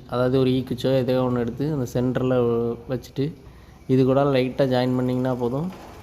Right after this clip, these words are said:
கரெக்டா சேர்ந்து வந்துரும். இந்த மாதிரி நல்லா அழுத்தி குத்துனீங்கனாலே போதும், சூப்பரா ரெடி ஆகி வந்துரும். இப்போ பார்த்தீங்கன்னா, நம்மளுக்கு தேவையான ஸ்னோமேனுக்கு தேவையான கேப் ரெடி ஆயிட்டு,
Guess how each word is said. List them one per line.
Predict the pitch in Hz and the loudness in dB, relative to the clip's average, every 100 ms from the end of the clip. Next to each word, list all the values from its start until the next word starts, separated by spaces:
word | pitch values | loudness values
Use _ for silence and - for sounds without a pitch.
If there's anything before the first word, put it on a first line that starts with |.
| - - - | -20 -20 -10
கரெக்டா | - 127 - | -4 -4 -2
சேர்ந்து | 143 131 117 113 | -2 0 0 0
வந்துரும். | 110 117 - - - - - - - - | -2 -4 -8 -16 -18 -18 -20 -20 -20 -8
இந்த | 135 | -2
மாதிரி | 131 139 | 0 2
நல்லா | 139 135 139 | 2 2 4
அழுத்தி | 139 131 135 | 2 0 -2
குத்துனீங்கனாலே | 127 131 131 131 135 127 | -2 0 0 0 0 0
போதும், | 127 156 214 - - - - | -2 -2 -4 -10 -14 -14 -10
சூப்பரா | - 143 139 143 139 | -4 -2 2 4 4
ரெடி | 127 127 | 2 0
ஆகி | 123 123 | 0 0
வந்துரும். | 120 120 147 185 - - - - - - - | -2 -2 -2 -4 -8 -12 -12 -14 -14 -16 -4
இப்போ | 135 131 | -2 4
பார்த்தீங்கன்னா, | 180 165 139 139 151 | 4 4 4 2 2
நம்மளுக்கு | 131 139 151 | 2 2 0
தேவையான | 135 139 127 135 | 0 0 0 -2
ஸ்னோமேனுக்கு | 139 - 143 143 135 127 | -4 -2 0 2 0 -2
தேவையான | 117 123 120 131 | -2 -2 -2 -4
கேப் | 135 135 135 | 0 -2 -2
ரெடி | 123 117 117 | -4 -2 -2
ஆயிட்டு, | 117 113 | -2 -2